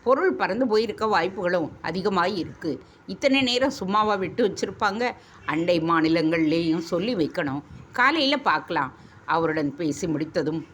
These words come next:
மறுபடியும் டெலிஃபோன் ஒலித்தது. எடுத்தால்,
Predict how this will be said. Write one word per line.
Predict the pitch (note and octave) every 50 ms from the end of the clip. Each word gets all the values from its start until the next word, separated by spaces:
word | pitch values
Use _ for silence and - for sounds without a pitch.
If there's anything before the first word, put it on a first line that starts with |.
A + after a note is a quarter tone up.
| - - -
மறுபடியும் | - G3 A#3+ E4 D#4 D4 D4 C4 B3+ A3+ F#3+ -
டெலிஃபோன் | - G#3 D3+ E3 F3 - G3 E3+ D#3 D3
ஒலித்தது. | D3+ D3+ - D#3+ D3+ - - C#3+ C3 C#3+ C#3+ C#3 - - - _ - -
எடுத்தால், | C#3+ D3 D3 E3 E3 - - F#3 G3 G#3+ A#3 E3+